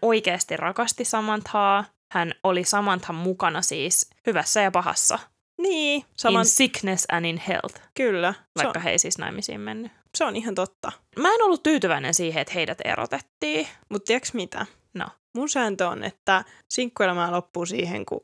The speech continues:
Speaker 2: sinkkuelämää sarjan viimeinen jakso päättyy. Ne on toisia tämmösiä
Speaker 1: <laughs>
Speaker 2: universumeita, ne leffat.
Speaker 1: Mm.
Speaker 2: Ja samoin sitten tää And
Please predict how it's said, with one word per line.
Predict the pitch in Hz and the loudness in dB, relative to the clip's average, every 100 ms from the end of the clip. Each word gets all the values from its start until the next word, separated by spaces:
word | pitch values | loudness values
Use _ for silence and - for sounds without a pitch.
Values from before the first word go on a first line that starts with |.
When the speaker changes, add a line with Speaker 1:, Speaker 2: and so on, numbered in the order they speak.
| - | -8
Speaker 2:
sinkkuelämää | - - - 107 107 113 113 - | -8 -8 -2 -2 0 0 0 0
sarjan | - 180 190 208 | 0 0 0 -4
viimeinen | 208 208 214 226 | -2 -2 -4 -4
jakso | 233 220 - | -4 -6 -8
päättyy. | - - - - 262 277 - _ - | -2 -2 -2 -8 -4 -4 -6 _ -2
Ne | 226 | 0
on | 226 - _ | -2 -6 _
toisia | 254 285 - 196 165 - | -2 -2 -2 -2 -2 -2
tämmösiä | 190 170 170 - 170 170 - | -6 -6 -6 -2 -2 -2 -4
Speaker 1:
<laughs> | 202 | -2
Speaker 2:
universumeita, | 196 190 247 - - 214 196 196 208 214 240 - | 0 0 0 0 -2 -2 0 0 2 0 0 0
ne | 180 | 2
leffat. | 170 226 - 294 311 - - _ 254 | 4 2 2 2 2 -6 -10 _ -4
Speaker 1:
Mm. | 226 208 202 220 | -2 -2 -6 2
Speaker 2:
Ja | 180 175 - - | 4 4 2 -2
samoin | 185 175 165 170 | 0 0 0 -2
sitten | 175 - - 165 - - - | -4 -4 -4 -4 -6 -20 -2
tää | 175 170 | 0 2
And | 175 | -2